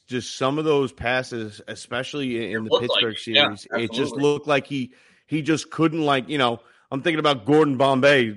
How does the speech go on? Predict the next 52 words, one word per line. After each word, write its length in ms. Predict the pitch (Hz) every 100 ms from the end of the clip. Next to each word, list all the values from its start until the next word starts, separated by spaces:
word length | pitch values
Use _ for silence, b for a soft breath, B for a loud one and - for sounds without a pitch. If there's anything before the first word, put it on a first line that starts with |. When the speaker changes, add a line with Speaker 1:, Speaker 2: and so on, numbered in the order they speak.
| 107
Speaker 1:
with 140 | 120
the 160 | 113 123
eggs 260 | 139 151 131
on 120 | 135
the 120 | 123
ice 300 | 143 131 104
to, 100 | 113
you 180 | 110 123
know, 140 | 120
receive 680 | 113 110 - 143 156 151 120
the 100 | 120
pass, 420 | 127 120 107 107
you 80 | 120
know, 140 | 113
cradle 500 | 113 - 135 156 147 117
it. 140 | 104 _ _ _ _
He 160 | 139 156
just 320 | 160 147 -
was 220 | 139 123
just, 200 | 139 - _ _ _
Speaker 2:
Yep. 160 | - - - _ _ _
Speaker 1:
and 120 | 139
it 100 | 143
was 200 | 139 131
just 240 | - 147 -
all 240 | 143 156
the 80 | 165
momentum 460 | 156 135 143 156 131
was 140 | 120
just 160 | 110 98
ricocheting, 520 | 139 143 139 139 131
like, 160 | 113 -
almost 260 | 147 196 202
like 100 | 196
it 60 | 165
was 120 | 135
a 80 | 120
tip-in 460 | - 170 156 104 - _ _ _ _
in 100 | 131
front 160 | 139 151
of 60 |
the 60 | 139
net, 280 | 135 170 -
yet 200 | 135 135 -
he's 300 | 127 143 - _ _ _
trying 180 | 165 147
to 60 |
pick 140 | 156 147
up 80 |
the 80 | 123
puck 300 | - 151 147
going 340 | 135 139 139